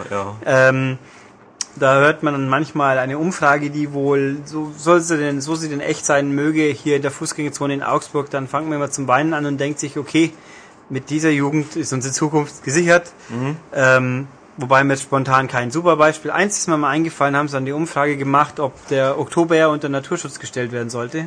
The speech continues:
Speaker 2: weil den gibt's ja nur
Speaker 1: Oh.
Speaker 2: noch einunddreißig Mal.
Speaker 1: Aua.
Speaker 2: Mhm.
Speaker 1: Aua. Und wie viele haben gesagt, „Ja, natürlich“?
Speaker 2: Ja, und, äh, die, auch die Tage war jetzt auch, wenn jetzt heute Wahl wäre, würdest du die A K W wählen?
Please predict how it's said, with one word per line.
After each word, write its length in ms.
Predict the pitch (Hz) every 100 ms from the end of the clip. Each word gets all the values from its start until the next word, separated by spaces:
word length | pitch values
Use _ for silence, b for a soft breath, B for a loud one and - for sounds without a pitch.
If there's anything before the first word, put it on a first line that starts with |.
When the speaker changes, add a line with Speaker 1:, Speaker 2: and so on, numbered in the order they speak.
| 170
Speaker 2:
weil 140 | 131
den 120 | 120 131
gibt's 180 | 165
ja 40 | 147
nur 120 | 131
Speaker 1:
Oh. 20 |
Speaker 2:
noch 100 | 127
einunddreißig 480 | 135 135 123 117 120
Mal. 300 | 120 113 110 -
Speaker 1:
Aua. 380 | 113 120 92 92 - - - _ _
Speaker 2:
Mhm. 280 | 165 151 165 - -
Speaker 1:
Aua. 320 | 110 101 98 - - - _
Und 260 | 131 147 -
wie 80 | 123
viele 180 | 131 113
haben 120 | 117
gesagt, 280 | 110 110 107
„Ja, 300 | 92 101 113
natürlich“? 420 | 98 - 123 131 - B B B B B 220
Speaker 2:
Ja, 360 | 175 165 208
und, 340 | 156 147 139 165
äh, 280 | 151 143 151
die, 120 | 170
auch 100 | -
die 100 | 165
Tage 300 | 151 175 170
war 120 | 156
jetzt 120 | 160
auch, 220 | 151 147 -
wenn 160 | 165
jetzt 240 | 160 - 151
heute 300 | 170 190 151
Wahl 200 | 156 156
wäre, 220 | 131 127
würdest 260 | 151 160
du 40 | 156
die 100 | 156
A 80 | 135
K 160 | 147
W 140 | 156 131
wählen? 260 | 113 107